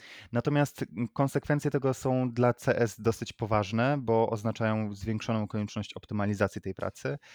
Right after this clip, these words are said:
Mm, działy C S troszeczkę obrywały faktycznie w zeszłym roku. Mm, spadła też liczba, to też na przykład Success Coaching podaje, który się zajmuje certyfikacją, spadła liczba z, mm,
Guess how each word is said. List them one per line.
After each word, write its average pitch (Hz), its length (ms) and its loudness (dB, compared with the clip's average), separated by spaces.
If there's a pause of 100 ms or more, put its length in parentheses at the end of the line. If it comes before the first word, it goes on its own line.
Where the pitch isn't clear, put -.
(480)
Mm, 117 240 0
działy 123 320 6
C 113 240 2
S - 160 -2
troszeczkę - 480 -4
obrywały 104 500 4
faktycznie - 420 -8
w 92 60 -6
zeszłym 95 300 -8
roku. 135 400 -2 (440)
Mm, 113 260 0
spadła 120 480 2
też 113 340 0
liczba, 104 680 2
to 104 140 -4 (140)
też - 160 -8
na 101 80 -6
przykład - 220 -12
Success - 260 -16
Coaching 123 320 -6
podaje, 117 260 -2
który 113 180 -10
się 110 100 -10
zajmuje 110 260 -2
certyfikacją, - 680 -4 (300)
spadła 123 360 2
liczba 110 480 4 (640)
z, 110 280 -10 (440)
mm, - 420 -12